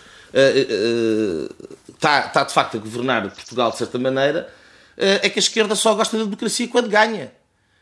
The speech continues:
E, portanto, quando não ganha, a democracia é uma porcaria. Quando ganha, a democracia é fantástica. E, portanto, a primeira, a primeira salvaguarda que eu queria fazer é que, de facto, eh, não podemos entrar neste,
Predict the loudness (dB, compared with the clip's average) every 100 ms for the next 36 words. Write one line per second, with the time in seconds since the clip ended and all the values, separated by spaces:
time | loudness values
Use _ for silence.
0 | _ -2 -2 0 -2 0 0 4 4 4
1 | 0 -2 -2 -4 -6 -6 -4 -2 -4 -4
2 | -4 -2 -4 -4 -4 -2 -4 -4 -6 -8
3 | -10 -4 -4 -4 -10 -10 -14 -18 -20 _
4 | _ -20 -10 -8 0 0 2 0 0 -2
5 | 0 2 0 -2 0 2 2 2 4 2
6 | 2 -4 -4 -4 -2 -2 0 -2 -2 0
7 | 0 0 -2 0 0 0 0 0 0 -2
8 | -2 -2 -2 2 4 4 -2 -6 -4